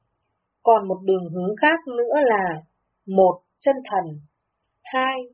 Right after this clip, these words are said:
trạng thái Chúa Con hay trạng thái Christ.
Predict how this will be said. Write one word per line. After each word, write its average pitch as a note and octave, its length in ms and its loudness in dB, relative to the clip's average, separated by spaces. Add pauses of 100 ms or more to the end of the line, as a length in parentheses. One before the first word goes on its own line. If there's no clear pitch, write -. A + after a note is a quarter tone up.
(320)
trạng - 340 0
thái G3 160 -4 (260)
Chúa G#3 360 2
Con C4+ 240 0 (200)
hay C4 240 -4
trạng A#3+ 280 -2
thái G3+ 240 -4 (120)
Christ. A#3+ 480 2